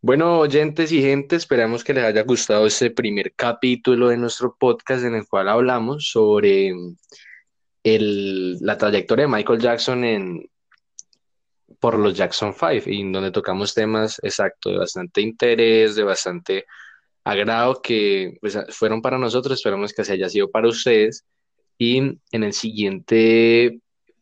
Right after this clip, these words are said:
capítulo estaremos hablando acerca de la, el éxito que tuvo Michael Jackson como solista,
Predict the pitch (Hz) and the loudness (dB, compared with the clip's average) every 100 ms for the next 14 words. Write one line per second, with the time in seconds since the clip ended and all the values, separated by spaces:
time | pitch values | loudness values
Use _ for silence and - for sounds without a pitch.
0 | - 127 - 135 139 143 175 135 - 104 | -6 -6 0 0 2 2 2 -2 0 0
1 | 107 120 139 131 123 120 135 123 110 110 | 0 0 2 2 2 0 0 0 -2 -2
2 | 104 113 113 110 107 95 85 - _ _ | -2 0 2 4 2 0 -4 -12 _ _
3 | _ _ _ _ _ _ _ - 131 131 | _ _ _ _ _ _ _ -6 0 4
4 | 127 123 120 113 - - 127 127 143 - | 6 4 2 -2 -6 -6 0 2 2 -2
5 | 196 - 196 - 120 120 120 131 - 135 | -4 0 0 0 0 2 2 -2 0 0
6 | 131 - 135 135 127 120 104 104 - | 0 -2 -4 -2 -2 -2 -2 -4 -6